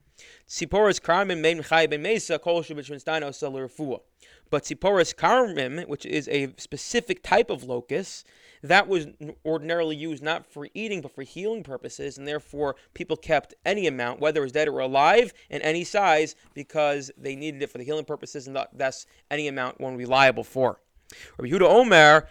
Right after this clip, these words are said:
af motzi chagav chai tamei kol shu. Even a non-kosher locust that's alive,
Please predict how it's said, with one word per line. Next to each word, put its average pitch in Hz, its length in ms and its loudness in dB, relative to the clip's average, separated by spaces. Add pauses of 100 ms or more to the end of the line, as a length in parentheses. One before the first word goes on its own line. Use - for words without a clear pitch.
(160)
af 170 200 6
motzi 160 260 -4
chagav 160 320 4
chai 170 180 6
tamei 151 220 -2
kol 131 160 0
shu. 127 300 -10 (280)
Even 196 360 -4
a 143 260 0 (500)
non-kosher 165 760 2
locust 120 600 -4
that's - 200 -4
alive, 127 500 2